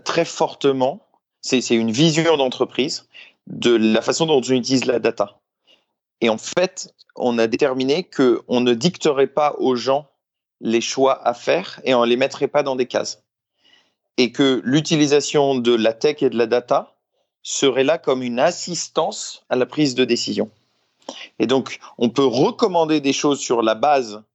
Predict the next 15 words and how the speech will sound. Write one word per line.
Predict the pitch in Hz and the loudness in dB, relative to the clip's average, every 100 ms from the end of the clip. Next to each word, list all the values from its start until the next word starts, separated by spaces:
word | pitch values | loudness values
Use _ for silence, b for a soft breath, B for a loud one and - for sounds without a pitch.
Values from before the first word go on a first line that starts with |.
| _ _ _ _ | _ _ _ _
de | - 123 | -4 -4
caractéristiques | 117 127 120 123 110 135 | 0 -2 -2 -10 -10 -12
qui | 120 | -12
sont | 113 113 | -6 -4
similaires | - 120 120 117 | 0 2 2 2
à | 107 | 2
d'autres | 110 113 113 | 2 0 -4
cas, | 110 - - - | -2 -4 -6 -8
comme | 107 | -8
tu | - | -6
disais, | 104 104 156 - _ _ b b b - | -6 -2 -2 -4 _ _ b b b -2
mais | 127 143 - | 0 0 -2
on | 139 131 | -2 0
laissera | 131 160 - 180 | 0 -2 -2 -4
toujours, | 170 - 233 165 196 214 - | -4 -2 0 2 0 0 -8